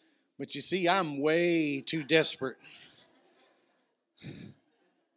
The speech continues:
to be catty at this very moment.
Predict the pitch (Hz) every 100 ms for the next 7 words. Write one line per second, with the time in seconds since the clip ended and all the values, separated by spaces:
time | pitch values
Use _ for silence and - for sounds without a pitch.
0 | - - - - 165 156 - - 175 147
1 | 131 131 143 139 156 151 139 - 180 139
2 | 151